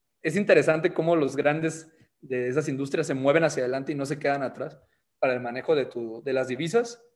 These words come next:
en un dado caso, y segundo, para también el manejo de tu dinero y la transparencia de este dinero, porque también se puede superhacer lavado de dinero, ¿eh? Actualmente con el tema <laughs> del, del Bitcoin, que eso es bueno y malo, o sea, hay cosas buenas que se pueden hacer y malas también.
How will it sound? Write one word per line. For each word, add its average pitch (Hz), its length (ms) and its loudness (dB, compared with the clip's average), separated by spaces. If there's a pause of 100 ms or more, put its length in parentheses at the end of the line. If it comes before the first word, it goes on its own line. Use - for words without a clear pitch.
(120)
en 127 160 -14
un 135 100 -12
dado 147 300 2
caso, 233 380 -4 (300)
y 160 120 -6
segundo, 151 400 0
para 139 200 0
también 131 200 -6
el 147 60 -4
manejo 139 220 -4
de 143 100 2
tu 117 100 -10
dinero 135 560 -4
y 147 60 -8
la 127 120 -2
transparencia 127 560 -8
de 135 60 -4
este 131 160 -12
dinero, 147 220 -4
porque 139 200 -2
también 127 220 -6
se 151 100 -4
puede 156 460 4 (300)
superhacer 139 500 2
lavado 151 260 10
de 156 60 10
dinero, 131 280 4
¿eh? 135 60 4
Actualmente 127 920 -4
con 120 200 -4
el 120 140 -6
tema 143 300 4
<laughs> - 580 2
del, 147 640 4
del 139 180 2
Bitcoin, 175 400 2
que 170 100 6
eso 175 140 6
es 180 80 4
bueno 175 220 4
y - 20 2
malo, 151 260 2
o 143 40 2
sea, 139 80 -2
hay 131 60 -4
cosas 143 220 -2
buenas 143 240 -6
que - 120 -20
se 110 80 -14
pueden 123 220 -12
hacer 120 200 -10
y 135 40 -8
malas 123 320 -6
también. 165 420 -2